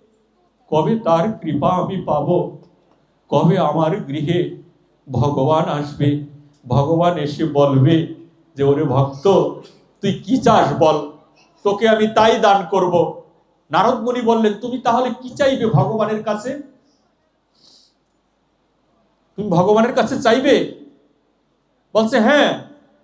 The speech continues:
উনি আসলে ওনার কাছে আমি চাইব।" বলছে, "কি চাইবে তুমি?" বলছে, "এই পৃথিবীতে আবার আমি জন্ম নিতে চাইব।" বলছে, "কি বলছো?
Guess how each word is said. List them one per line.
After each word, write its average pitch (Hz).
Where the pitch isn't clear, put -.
উনি 247
আসলে 262
ওনার 269
কাছে 277
আমি 269
চাইব।" 254
বলছে, 226
"কি 247
চাইবে 285
তুমি?" 233
বলছে, 156
"এই -
পৃথিবীতে 147
আবার 147
আমি 143
জন্ম 131
নিতে 139
চাইব।" 131
বলছে, 165
"কি 151
বলছো? 160